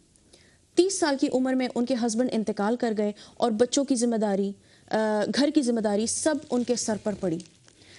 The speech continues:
लेकिन उस औरत का कमाल देखिए कि एजुकेशन में उसकी बिलीफ वो स्ट्रॉन्ग थी कि उसने पाई पाई बेच दी,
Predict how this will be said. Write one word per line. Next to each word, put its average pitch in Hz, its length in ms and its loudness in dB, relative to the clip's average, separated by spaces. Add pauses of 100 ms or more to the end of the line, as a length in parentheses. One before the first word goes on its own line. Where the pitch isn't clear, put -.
(140)
लेकिन 294 260 2
उस 349 260 -2
औरत 277 280 0
का 294 100 2
कमाल 233 340 0
देखिए 208 320 -2
कि 233 200 -2
एजुकेशन 285 480 0
में 349 120 2
उसकी 277 320 0
बिलीफ 240 440 0
वो 262 200 2
स्ट्रॉन्ग 262 420 0
थी 202 120 0
कि - 140 -8
उसने 330 260 0
पाई 330 320 0
पाई 311 220 2
बेच 214 320 0
दी, 190 140 0